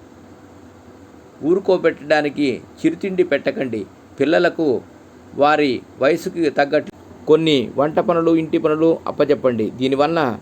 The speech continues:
మీకు పని పెరగవచ్చు, కానీ పిల్లలకు మేలు జరుగుతుంది. ఏం వండాలి, ఎలా వండాలి అని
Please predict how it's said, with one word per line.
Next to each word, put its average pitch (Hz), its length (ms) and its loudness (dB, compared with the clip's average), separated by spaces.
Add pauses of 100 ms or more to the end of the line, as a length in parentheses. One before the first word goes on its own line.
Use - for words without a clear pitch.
(120)
మీకు 131 480 0 (100)
పని 147 140 -2
పెరగవచ్చు, 127 640 0 (840)
కానీ 135 320 2
పిల్లలకు 156 720 2
మేలు 151 340 2
జరుగుతుంది. 113 560 0 (800)
ఏం 175 240 2
వండాలి, 151 420 2
ఎలా 147 340 4
వండాలి 135 600 0 (380)
అని 127 420 0